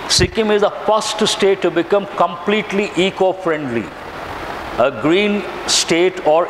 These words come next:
eco-friendly state. The first state to become completely eco-friendly. Shall I move on to the next question?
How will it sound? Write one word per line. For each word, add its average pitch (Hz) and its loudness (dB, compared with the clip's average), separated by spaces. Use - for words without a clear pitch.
eco-friendly 170 0
state. - 0
The 127 2
first - -2
state 165 -2
to 147 0
become 135 -2
completely 196 0
eco-friendly. 139 -2
Shall 151 2
I 170 2
move 170 2
on 185 2
to 180 2
the 175 2
next 180 -2
question? 175 0